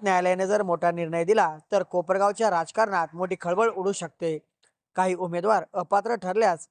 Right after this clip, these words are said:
निवडणूक रिंगणाची समीकरणे अक्षरशः पलटण्याची शक्यता व्यक्त होत आहे. पक्षांच्या राजकीय रणनीती, प्रचाराची दिशा आणि पॅनलची गणिते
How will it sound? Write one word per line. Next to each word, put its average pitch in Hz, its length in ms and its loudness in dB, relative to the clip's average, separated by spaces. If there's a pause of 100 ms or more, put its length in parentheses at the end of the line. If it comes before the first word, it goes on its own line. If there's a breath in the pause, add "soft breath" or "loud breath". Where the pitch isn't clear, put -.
निवडणूक 214 400 2
रिंगणाची 185 380 -4
समीकरणे 180 540 -4
अक्षरशः 175 600 -4
पलटण्याची 180 600 -4
शक्यता 190 420 -6
व्यक्त 180 280 -4
होत 175 260 0
आहे. 160 220 -2 (760)
पक्षांच्या 240 460 0
राजकीय 202 360 0
रणनीती, 180 460 -4
प्रचाराची 175 540 -4
दिशा 175 380 0 (120)
आणि 175 180 -4
पॅनलची 175 520 -4
गणिते 175 460 -4